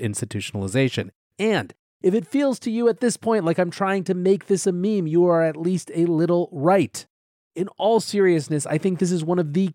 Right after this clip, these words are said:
key hallmarks of this bear market,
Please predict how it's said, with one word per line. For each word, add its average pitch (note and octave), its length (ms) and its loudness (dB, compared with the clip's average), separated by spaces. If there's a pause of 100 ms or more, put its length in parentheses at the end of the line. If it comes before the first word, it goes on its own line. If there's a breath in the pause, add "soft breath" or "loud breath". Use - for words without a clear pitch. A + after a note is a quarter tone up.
key A#3+ 480 0 (100)
hallmarks G3 800 0
of C3+ 240 -6
this D3 200 0
bear B2+ 280 -4
market, E3+ 420 0